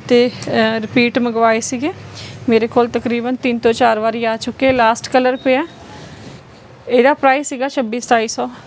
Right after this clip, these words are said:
ਇਹ ਗਏ ਵੀ ਹੁੰਦੇ ਆ ਜਿਨ੍ਹਾਂ ਕੋਲ, ਬੇਸ਼ੱਕ ਤੁਸੀਂ ਮੈਂਸ਼ਨ ਕਰ ਸਕਦੇ ਹੋ ਵੀ ਅਸੀਂ ਇਹ ਸੂਟ ਇੰਨੇ ਦਾ ਲਿਆ ਸੀਗਾ, ਕਿਉਂਕਿ ਜਦੋਂ ਅਸੀਂ ਡਿਸਕਾਊਂਟ ਕਹਿ ਕੇ ਦਿੰਦੇ ਹਾਂ ਤਾਂ ਡਿਸਕਾਊਂਟ 'ਤੇ ਹੀ ਹੁੰਦੇ ਨੇ ਸੂਟ।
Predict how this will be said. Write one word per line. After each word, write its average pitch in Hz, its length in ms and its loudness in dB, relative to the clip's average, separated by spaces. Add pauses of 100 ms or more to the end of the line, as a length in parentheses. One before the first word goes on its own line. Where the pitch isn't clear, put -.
ਇਹ 226 220 2
ਗਏ 233 320 4
ਵੀ 277 120 0
ਹੁੰਦੇ 269 320 0
ਆ 277 40 2
ਜਿਨ੍ਹਾਂ 262 300 0
ਕੋਲ, 262 320 2 (180)
ਬੇਸ਼ੱਕ 247 480 2
ਤੁਸੀਂ 254 260 0
ਮੈਂਸ਼ਨ 240 420 0
ਕਰ 233 180 2
ਸਕਦੇ 233 400 0
ਹੋ 240 60 -2
ਵੀ 240 100 -2
ਅਸੀਂ 233 240 -2
ਇਹ 220 40 2
ਸੂਟ 233 240 0
ਇੰਨੇ 220 260 0
ਦਾ 226 100 -2
ਲਿਆ 208 320 -2
ਸੀਗਾ, 233 320 -2 (640)
ਕਿਉਂਕਿ 233 280 2
ਜਦੋਂ 226 260 0
ਅਸੀਂ 254 180 -2
ਡਿਸਕਾਊਂਟ 226 480 -2
ਕਹਿ 240 160 0
ਕੇ 254 120 0
ਦਿੰਦੇ 233 280 -4
ਹਾਂ 226 80 -8
ਤਾਂ 226 140 0
ਡਿਸਕਾਊਂਟ 214 500 -2
'ਤੇ 240 120 0
ਹੀ 233 60 2
ਹੁੰਦੇ 202 300 -2
ਨੇ 202 120 -6
ਸੂਟ। 185 340 -4